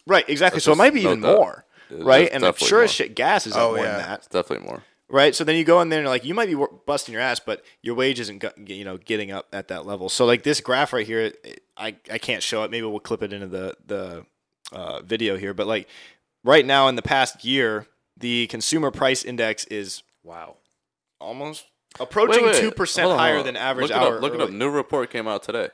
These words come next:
Speaker 1: Yeah, right, right. Wait,
Speaker 2: Look,
Speaker 1: where?
Speaker 2: look up the new report.
Speaker 3: Is the
Speaker 2: New
Speaker 3: camera still
Speaker 2: C P I
Speaker 3: going?
Speaker 2: index.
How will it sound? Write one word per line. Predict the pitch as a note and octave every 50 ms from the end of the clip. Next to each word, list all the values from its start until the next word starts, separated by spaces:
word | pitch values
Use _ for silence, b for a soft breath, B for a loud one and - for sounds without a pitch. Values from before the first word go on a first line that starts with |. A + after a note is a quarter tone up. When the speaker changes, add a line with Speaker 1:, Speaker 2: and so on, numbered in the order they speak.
| _ _ _ _ _ _ _ _ -
Speaker 1:
Yeah, | A#2 G#2 C#2+ -
right, | G2 G2+ G2 F#2+
right. | F2+ F2 - - _ _ _ _ _ _ _ _ _ -
Wait, | A2+
Speaker 2:
Look, | A2+
Speaker 1:
where? | - G#2+ - -
Speaker 2:
look | F2+ A#2 - D3
up | C3+ -
the | B2+
new | B2+ B2+
report. | B2+ A#2+ A2 - C3 A#2 E2+ - -
Speaker 3:
Is | - B2 A#2
the | B2+
Speaker 2:
New | - G#2+
Speaker 3:
camera | A#2+ B2
still | - - C3+ B2+
Speaker 2:
C |
P | B2+ B2+
I | B2 A2+ G2+
Speaker 3:
going? | F#2
Speaker 2:
index. | F2+ E2+ C#2+ A#1 - - -